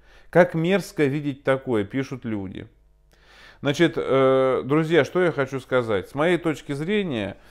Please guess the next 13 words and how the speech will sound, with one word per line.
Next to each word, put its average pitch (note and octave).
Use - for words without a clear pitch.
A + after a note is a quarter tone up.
э, A2+
просто D3+
вот, D3+
вы C3+
знаете, C#3+
когда C#3
я C3+
смотрю, C#3+
как C3
Волочкова C#3+
поздравил A#2
ногами A2+
ветеранов, G2+